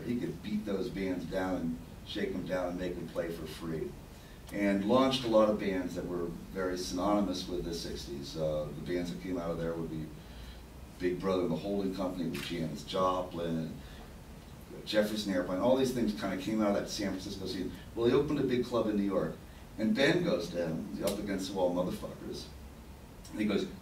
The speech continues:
"You gotta do something here for these kids for free. You're charging, like, three dollars to see Jimi Hendrix, you capitalist bastard. You know, <laughs> we need the free things." And he got people to, he got 'em to do it, but the way it went down was that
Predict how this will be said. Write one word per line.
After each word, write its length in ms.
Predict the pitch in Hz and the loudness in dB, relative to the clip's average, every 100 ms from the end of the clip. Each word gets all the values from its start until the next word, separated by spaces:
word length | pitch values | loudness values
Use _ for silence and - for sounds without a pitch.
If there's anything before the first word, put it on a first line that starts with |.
| - | -8
"You 180 | 104 143 | 8 10
gotta 320 | - 143 135 120 | 12 10 8 4
do 220 | 123 123 | 6 6
something 420 | 120 131 127 117 | 6 2 2 0
here 200 | 127 113 | 2 2
for 100 | 110 | 2
these 220 | 101 95 | 0 -2
kids 340 | - - - - | -4 0 0 0
for 100 | - | -6
free. 340 | - 117 - - - - | -6 -4 -4 -6 -14 -10
You're 180 | - - | 0 2
charging, 500 | - 151 139 131 113 | 2 4 6 6 4
like, 200 | 104 - - - - - - | 4 2 -4 -14 -14 -14 -4
three 280 | 156 165 165 | 8 8 10
dollars 400 | 139 123 110 101 | 10 10 6 0
to 80 | |
see 160 | 101 110 | 0 0
Jimi 380 | 107 117 107 104 | 0 2 2 2
Hendrix, 400 | 107 104 - - | 2 2 0 -4
you 80 | - | -6
capitalist 680 | - - - - - - | -4 -6 -6 -10 -12 -10
bastard. 360 | - - - 139 - - - 156 - | -4 -4 -2 -4 -6 -14 -6 -4 0
You 120 | 101 | 2
know, 160 | 101 92 107 110 - | 4 2 2 -2 -2
<laughs> 360 | - - - 101 | -10 -12 -6 6
we 140 | 147 | 8
need 220 | 143 143 | 8 6
the 40 | 120 | 4
free 320 | 123 123 120 | 2 6 6
things." 260 | - 82 104 | 6 0 4
And 100 | 104 | 4
he 80 | |
got 300 | 120 185 190 - | 6 6 6 4
people 300 | 120 107 92 | -2 0 0
to, 180 | - - - - - - - | -2 -4 -8 -10 -12 -16 -4
he 120 | 160 | 0
got 280 | 156 185 190 | 4 6 6
'em 80 | 156 | 4
to 40 | |
do 240 | 123 175 151 | 2 4 4
it, 60 | |
but 220 | 120 117 - - - - - - | 6 2 0 -10 -12 -12 -12 -8
the 80 | 143 | -4
way 200 | 139 175 | 2 4
it 180 | 202 160 | 4 4
went 220 | 165 151 | 4 4
down 340 | 165 180 165 | 2 2 2
was 100 | 120 | 2
that 140 | 107 | 0